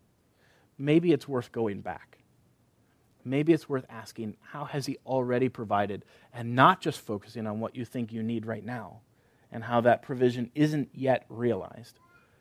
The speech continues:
How has he already provided?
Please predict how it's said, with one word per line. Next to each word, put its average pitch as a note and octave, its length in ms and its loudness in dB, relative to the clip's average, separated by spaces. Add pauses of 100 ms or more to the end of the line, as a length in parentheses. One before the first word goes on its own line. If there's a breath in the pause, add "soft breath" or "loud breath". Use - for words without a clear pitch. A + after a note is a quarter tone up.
(200 soft breath)
How C#3+ 160 -4
has C#3+ 240 -4
he D3 120 -4 (100)
already A2+ 640 2 (300 soft breath)
provided? G2 560 -8